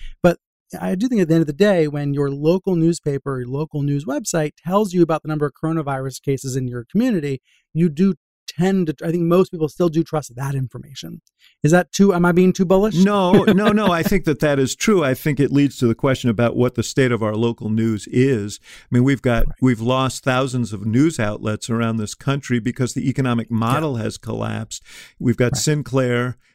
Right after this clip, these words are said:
Speaker 2: uh, buying up, uh, large numbers of those news outlets and, and, and skewing, uh, news coverage. Um, and,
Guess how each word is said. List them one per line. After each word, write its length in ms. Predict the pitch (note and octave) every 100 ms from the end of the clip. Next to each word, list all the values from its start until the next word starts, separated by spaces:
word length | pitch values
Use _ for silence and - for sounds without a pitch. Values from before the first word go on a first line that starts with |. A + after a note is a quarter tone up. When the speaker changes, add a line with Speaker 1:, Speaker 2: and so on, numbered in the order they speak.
| _
Speaker 2:
uh, 200 | A2+ A2
buying 500 | G2+ A#2 A2+ A2+ A2
up, 220 | A2+ A2+ _ _
uh, 200 | A2 G#2+ A2
large 400 | A2 A2 A2 A2
numbers 440 | A2+ A#2+ A#2+ G#2
of 220 | A2 F#2+
those 320 | G#2+ G#2+ G2
news 300 | A2 A2 G#2+
outlets 580 | A2 A2 A2+ A2 G#2+ -
and, 300 | A#2 G#2+ A2+ -
and, 260 | G2+ G2+ -
and 200 | G#2+ G2+
skewing, 560 | - - A#2+ A2+ G#2 G2 _ _ _
uh, 280 | A#2+ A2 A2 -
news 360 | - A#2+ A2 G2+
coverage. 600 | - A2+ G2+ A2+ A#2+ - _ _ _ -
Um, 760 | A2+ A2 A2 G#2+ G#2 G#2 - _ _ _
and, 260 | B2 A#2+